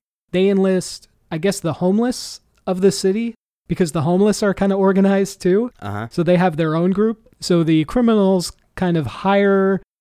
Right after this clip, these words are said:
Speaker 1: the homeless because they know they're gonna be on every street corner already and nobody's gonna be paying attention to them.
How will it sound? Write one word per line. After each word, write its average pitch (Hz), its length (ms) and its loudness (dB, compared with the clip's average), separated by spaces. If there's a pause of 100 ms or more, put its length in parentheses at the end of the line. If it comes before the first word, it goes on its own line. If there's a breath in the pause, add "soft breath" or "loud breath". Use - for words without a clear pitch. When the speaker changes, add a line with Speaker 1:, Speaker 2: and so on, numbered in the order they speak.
(220)
Speaker 1:
the 160 120 -2
homeless 151 640 0
because 165 360 0
they 160 140 -2
know 160 280 0
they're 156 180 -2
gonna 180 200 0
be 160 560 0
on 151 400 -6 (320)
every 170 240 -2
street - 340 -2
corner 160 340 -2
already 208 560 0
and 151 140 -4
nobody's 165 360 0
gonna 160 180 -4
be 147 400 -2
paying 160 200 -4
attention 151 440 -4
to 139 100 -10
them. 131 280 -10